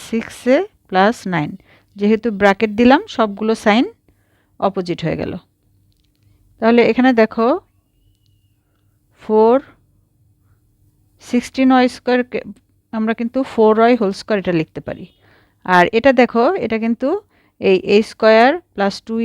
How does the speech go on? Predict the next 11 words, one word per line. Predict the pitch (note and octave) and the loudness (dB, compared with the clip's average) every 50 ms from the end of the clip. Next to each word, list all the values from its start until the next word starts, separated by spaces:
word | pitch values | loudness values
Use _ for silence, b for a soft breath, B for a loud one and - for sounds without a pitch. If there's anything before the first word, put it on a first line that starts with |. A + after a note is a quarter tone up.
| A#3 A#3+ C4 | 2 2 2
এ | D#4+ G4 G4 - _ _ _ | 2 0 -2 -8 _ _ _
প্লাস | G3 G3 G3 F#3+ - - - _ _ _ _ _ _ _ _ _ _ _ _ _ _ _ _ _ _ _ | -2 -2 -2 -2 -4 -12 -20 _ _ _ _ _ _ _ _ _ _ _ _ _ _ _ _ _ _ _
টু | A#3 A#3+ B3 A#3+ A#3+ | -2 2 4 6 6
এ | A#3 A3 G#3 | 4 4 2
বি | B3 C#4+ F#4 G#4+ - _ | -2 -2 -2 -4 -6 _
প্লাস | - F#3 G3 A3 B3+ - F3+ | -2 0 0 0 0 -4 -6
বি | F#3 G3 F#3 F3 | -4 -4 -4 -4
স্কয়ার, | - - - - - - - - _ _ _ - | -6 -10 -10 -10 -10 -10 -14 -18 _ _ _ -6
এই | G#3 G#3+ - | -6 -2 0
ফর্মুলায় | A3+ G#3 G#3 G#3 G#3 G#3 G3 G3 | 0 0 2 2 2 2 2 0
ভাঙানো | F3+ E3+ D#3+ E3+ | -2 -2 -2 -4